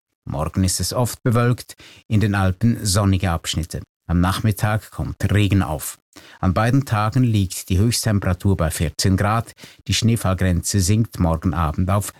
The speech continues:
sechzehnhundert Meter. Im Tessin ist es heute oft sonnig bei einundzwanzig Grad, morgen meist bewölkt bei achtzehn Grad.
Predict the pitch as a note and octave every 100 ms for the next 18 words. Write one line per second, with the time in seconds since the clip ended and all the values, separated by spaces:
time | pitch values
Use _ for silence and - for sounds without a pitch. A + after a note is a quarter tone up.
0 | - - F2 - - G2 G2+ A2+ B2+ G#2
1 | - - - _ _ _ - - G#2 A2+
2 | - E3 E3+ - G2+ - F2+ E2 - A#2+
3 | - - A#2+ B2+ A2+ - D2 - F#2+ F#2
4 | F2 - E2+ D#2 G2 - G#2 A2+ - _
5 | _ _ - D#2 D2+ - F2 F2 F#2+ -
6 | - F#2+ A#2 C3 - C3 C#3+ - - F2+
7 | - - G2 D2+ D2+